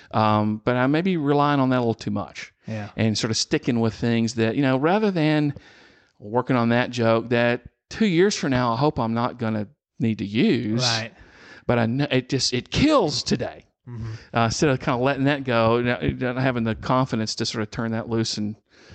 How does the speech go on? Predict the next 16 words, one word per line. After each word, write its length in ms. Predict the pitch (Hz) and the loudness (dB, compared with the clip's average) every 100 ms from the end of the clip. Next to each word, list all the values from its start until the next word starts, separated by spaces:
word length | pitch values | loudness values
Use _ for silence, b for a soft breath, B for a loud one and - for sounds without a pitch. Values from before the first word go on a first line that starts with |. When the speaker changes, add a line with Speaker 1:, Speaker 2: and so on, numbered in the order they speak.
| B B B B B B | B B B B B B
Speaker 1:
and, 280 | - 110 - _ - | 0 0 0 _ -4
and 340 | 147 - 156 147 | -4 0 2 2
again, 380 | 135 131 123 | 2 2 2
just 240 | 120 120 135 | 2 0 2
not 240 | 123 123 | 2 2
really 200 | 120 117 | 0 0
having 280 | 113 117 117 | 0 0 2
settled 400 | - 127 117 110 | 0 0 0 0
on 100 | 110 | 0
a 80 | 104 | -2
direction 600 | 101 104 113 - - 107 | -2 0 0 0 -4 -2
and 100 | 107 | -2
a 60 | |
focus 500 | 104 110 110 113 - | -2 -2 -2 -2 -2
and 100 | 110 | -2
a 160 | 107 | -2